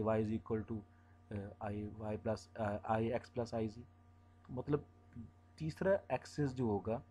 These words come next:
वो हमारा, अ, जो center of mass में से pass कर रहा, pass कर रहा होगा। बाकी दोनों axis जो होंगे वो उस body के, अ, जो है वो उसके plane में के अंदर मौजूद होंगे और उन दोनों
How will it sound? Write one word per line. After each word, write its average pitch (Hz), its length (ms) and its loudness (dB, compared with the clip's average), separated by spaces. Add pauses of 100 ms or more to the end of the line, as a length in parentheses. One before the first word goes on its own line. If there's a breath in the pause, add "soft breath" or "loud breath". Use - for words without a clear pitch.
(380 loud breath)
वो 131 160 6
हमारा, 113 340 4
अ, - 1300 -4
जो 110 180 -2 (160)
center 117 300 0
of 131 140 0
mass 120 240 4
में 135 80 6
से 113 60 -4
pass 110 220 -2
कर 107 200 -2
रहा, 110 240 -2 (200)
pass 107 180 2
कर 104 160 0
रहा 104 120 -2
होगा। 107 260 -2 (500 loud breath)
बाकी 127 300 4
दोनों 160 260 6
axis 127 260 -2
जो 117 120 0
होंगे 107 320 0 (340 loud breath)
वो 117 180 -2
उस 110 160 0
body 110 300 0
के, - 160 -4
अ, 151 60 -2 (500)
जो 110 340 -4
है 107 80 0
वो 107 220 -2
उसके - 280 -8
plane 123 360 4
में 127 160 2 (100)
के 123 80 2
अंदर 110 200 4
मौजूद 104 320 2
होंगे 104 360 -2 (440 soft breath)
और 113 260 -6
उन 113 120 2
दोनों 139 360 4